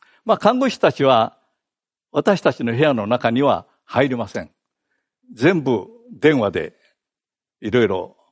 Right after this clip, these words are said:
お、注意したり、いろいろな、あー、注文をしたり、話すんですね。で、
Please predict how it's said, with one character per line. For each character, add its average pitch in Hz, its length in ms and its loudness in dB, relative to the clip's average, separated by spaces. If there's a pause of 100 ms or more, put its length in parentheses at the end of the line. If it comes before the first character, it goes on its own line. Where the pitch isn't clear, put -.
お、 85 440 -12
注 - 260 -4
意 104 60 -4
し - 80 -16
た 107 140 -2
り、 135 280 -4 (500)
い - 80 -16
ろ 104 160 -2
い - 20 -4
ろ 104 120 -6
な、 110 340 -6
あ 92 1080 -14
ー、 202 60 -20 (300)
注 - 200 -6
文 101 240 -4
を 85 60 -12
し - 100 -18
た 120 100 -4
り、 135 240 -2 (800)
話 117 380 -2
す - 80 -14
ん 95 40 -10
で 80 100 -14
す - 140 -20
ね。 120 320 -2 (1700)
で、 135 380 0